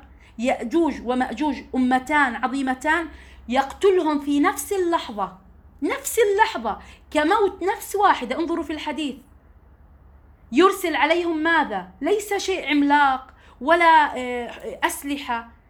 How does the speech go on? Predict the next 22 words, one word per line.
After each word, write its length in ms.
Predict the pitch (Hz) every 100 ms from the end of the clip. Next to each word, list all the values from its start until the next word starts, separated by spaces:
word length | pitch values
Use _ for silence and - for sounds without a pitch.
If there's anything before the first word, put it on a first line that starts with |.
| _
النغف، 640 | 311 330 403 277 226 - 220
دود، 380 | 339 294 - - - _ _ _ _ _ _ _ _ _ _ _ _ _ _ _ _
يقتل 640 | 220 359 - - 349 311 294
كنفس 480 | 294 285 392 392 -
واحدة. 580 | 330 285 - 233 180 170 - - _
ثم 300 | - 302 285
يهبط 460 | 294 381 339 311 311
عيسى، 380 | 254 320 302 269
يه-، 440 | 254 330 285 277
يهبط 400 | 320 285 208 202 - - - - _ -
نبي 360 | 240 311 359 339
الله 240 | 311 330
وأصحابه 640 | 285 269 277 - 339 320 311
إلى 100 | 285
الأرض، 280 | 269 214 214
مش 140 | 226
كانوا 260 | 320 294 285
هم 180 | 277
متحرزين 560 | 262 269 - 254 233 302
إلى 180 | 269 254
جبل 260 | 269 254
الطور؟ 420 | 254 - 302 427